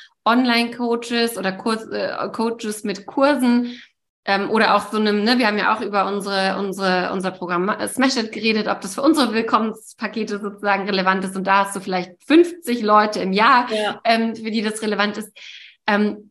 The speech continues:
Speaker 1: das steht ja auf der einen Seite und auf der anderen Seite ist ja für dich auch Nachhaltigkeit ein sehr, sehr wichtiger Wert in deiner Arbeit. Gra-, wa-, was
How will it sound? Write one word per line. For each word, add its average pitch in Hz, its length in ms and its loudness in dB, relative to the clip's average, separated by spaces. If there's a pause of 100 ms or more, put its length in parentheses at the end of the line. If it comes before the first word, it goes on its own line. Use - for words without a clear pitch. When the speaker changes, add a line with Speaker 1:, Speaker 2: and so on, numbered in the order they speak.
(140)
Speaker 1:
das - 420 -2
steht 285 160 0
ja 233 80 2
auf 220 60 -4
der 196 160 -2
einen 254 280 2
Seite 285 260 0
und 247 100 2
auf 214 120 -4
der - 140 -2
anderen 254 320 2
Seite 226 360 -2
ist - 180 -6
ja 214 60 -2
für 220 120 -8
dich - 220 -4
auch 214 100 -4
Nachhaltigkeit 190 1080 -2
ein 175 100 -4
sehr, 180 200 0
sehr 175 200 -2
wichtiger 202 420 -2
Wert 170 260 2
in 185 80 -4
deiner 170 400 -2
Arbeit. 208 540 2 (720)
Gra-, 202 420 2
wa-, 202 240 0
was 233 160 2